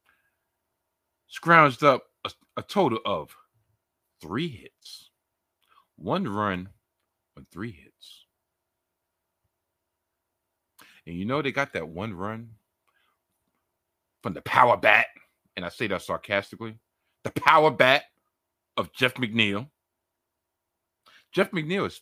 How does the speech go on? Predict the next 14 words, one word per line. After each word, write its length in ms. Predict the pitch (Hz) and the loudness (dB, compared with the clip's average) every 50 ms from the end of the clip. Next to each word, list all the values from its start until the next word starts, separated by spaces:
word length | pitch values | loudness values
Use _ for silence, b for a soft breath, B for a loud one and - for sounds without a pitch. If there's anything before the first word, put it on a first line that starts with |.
| _ _ _ | _ _ _
batting 300 | 160 160 151 98 78 76 | -2 -2 -2 -4 -6 -12
two 200 | _ - - 185 | _ -14 -12 -12
seventy-four. 800 | 165 - - 151 135 110 95 82 - - - 127 104 67 62 - _ _ _ _ _ _ _ _ b b b b b | -12 -8 -8 -8 -8 -8 -10 -14 -14 -12 -10 -10 -10 -10 -12 -16 _ _ _ _ _ _ _ _ b b b b b
That 140 | - 156 - | -16 -14 -10
just 160 | - 104 - | -10 -10 -10
shows 340 | - - 139 147 147 120 90 - - | -8 -6 -4 -4 -2 -4 -6 -10 -14
you 140 | 67 62 _ _ _ _ _ _ _ _ _ _ _ _ _ _ _ _ _ | -20 -20 _ _ _ _ _ _ _ _ _ _ _ _ _ _ _ _ _
that, 160 | 90 85 80 | -14 -12 -10
um, 320 | 82 76 71 64 58 52 _ _ _ _ _ _ _ _ _ _ _ _ _ _ _ _ _ _ _ _ _ _ _ _ _ _ _ _ _ _ _ _ _ _ _ _ _ _ _ _ _ _ _ _ _ | -10 -12 -14 -16 -20 -20 _ _ _ _ _ _ _ _ _ _ _ _ _ _ _ _ _ _ _ _ _ _ _ _ _ _ _ _ _ _ _ _ _ _ _ _ _ _ _ _ _ _ _ _ _
we 140 | - 98 - | -12 -10 -10
ain't 80 | - - | -10 -12
shit 320 | - - - - - - _ _ - - - _ _ _ _ _ _ _ _ _ _ _ _ _ _ _ _ _ _ _ _ _ _ _ _ _ _ _ _ _ _ _ _ _ _ _ _ _ _ _ _ _ - - _ _ _ _ _ - | -14 -12 -12 -14 -16 -16 _ _ -20 -20 -20 _ _ _ _ _ _ _ _ _ _ _ _ _ _ _ _ _ _ _ _ _ _ _ _ _ _ _ _ _ _ _ _ _ _ _ _ _ _ _ _ _ -20 -20 _ _ _ _ _ -8
at 80 | 131 | -8
all. 260 | 160 165 - 151 - | -8 -8 -12 -16 -18